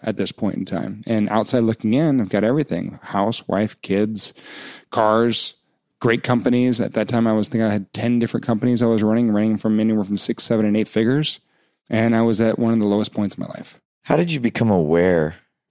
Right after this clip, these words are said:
Speaker 2: that you were at one of the lowest points in your life? A lot of times you get into this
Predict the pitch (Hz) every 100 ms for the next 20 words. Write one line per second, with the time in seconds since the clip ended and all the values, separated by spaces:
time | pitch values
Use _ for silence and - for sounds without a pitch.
0 | _ 95 85 90 87 85 87 85 82 78
1 | 78 76 - 78 - - 71 71 71 -
2 | 87 92 101 110 101 95 85 - 85 90
3 | 87 82 85 - -